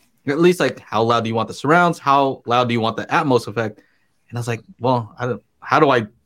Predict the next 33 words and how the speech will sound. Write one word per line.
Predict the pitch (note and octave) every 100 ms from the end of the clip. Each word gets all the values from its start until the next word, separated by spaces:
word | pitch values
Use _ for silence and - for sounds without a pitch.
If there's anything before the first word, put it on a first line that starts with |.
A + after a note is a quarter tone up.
| _ _
how | - C#3+
do |
I | C#3
do | B2 C#3+
that? | G#2+
There's | G2+ G#2
no | B2+
calibration | A#2 C3+ C3 G#2 B2+ C3 A#2 G#2+ G#2 G#2
that | F#2+
comes | - C#3 A#2+
with | G#2
this | G2
thing, | A2+ G#2+
no | A2+ A#2
auto | A2 A#2+ A2
cal." | G#2 G#2 G#2+ _ _ _ _ _ _ _ -
So | D3 D3
I | C3+
used | C#3 G#3+
the | F#3
toolkit, | F3+ C4 B3+ G3+
and | G3+
I | C#3+
was | D3+
like, | C#3+
"Okay, | C4+ D#4+ E3 G3 - _ _ -
at | C#3
least | G3 C4+ A3+ F3 - -
I | D3+
could | D#3 D#3 C#3 - _
make | A#2+ D#3 E3
'em | C#3
level." | A2 A2 B2+ G2+ -